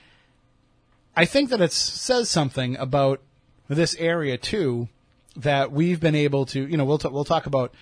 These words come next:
uh, Mike's area with, with Fresno, but I think it says something about this area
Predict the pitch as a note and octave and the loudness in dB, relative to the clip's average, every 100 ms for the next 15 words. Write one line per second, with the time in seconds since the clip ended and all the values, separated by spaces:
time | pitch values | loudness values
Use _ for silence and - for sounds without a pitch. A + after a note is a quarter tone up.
0 | - - - - A#2+ A2 B2 F3 - C3+ | -20 -20 -20 -8 -6 -4 -2 -2 0 0
1 | A#2+ A#2+ A#2 A#2 B2 - F3+ G3 C#3 B2 | 0 0 -2 -4 -8 -2 0 0 0 0
2 | B2 C3 C#3 G#3 F3+ G3 F#3 F#3+ D#3+ D#3+ | 0 -2 0 -2 0 0 2 0 0 0
3 | C#3+ C#3 D3 - D3 B2+ A#2+ | 2 2 2 0 0 -2 -4